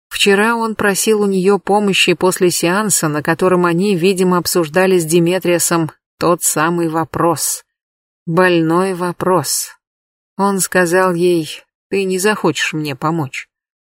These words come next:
А сам, когда она попросила у него помощи, примчался, все бросил.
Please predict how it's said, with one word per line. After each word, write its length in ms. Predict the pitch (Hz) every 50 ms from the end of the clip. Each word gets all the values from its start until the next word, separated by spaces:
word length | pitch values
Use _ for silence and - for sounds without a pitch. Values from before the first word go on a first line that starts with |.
| _ _ _ _ _ _ _ _ _ _ -
А 140 | - 175 170
сам, 360 | - - - 202 214 196 170
когда 380 | 147 151 151 156 156 165 160 156
она 220 | 151 160 185 214
попросила 600 | - - 170 - 180 175 156 - - 180 156 151 156
у 40 |
него 280 | 156 156 156 156 165 -
помощи, 640 | - - 202 196 160 147 143 - - - 143 127 - _ _ _ _ _ _ _ _ _ _ -
примчался, 880 | - 180 202 220 220 202 - - 160 160 170 190 185 - - - 160 139
все 340 | - - - 170 175 190
бросил. 520 | 185 170 170 165 147 139 - - 135 123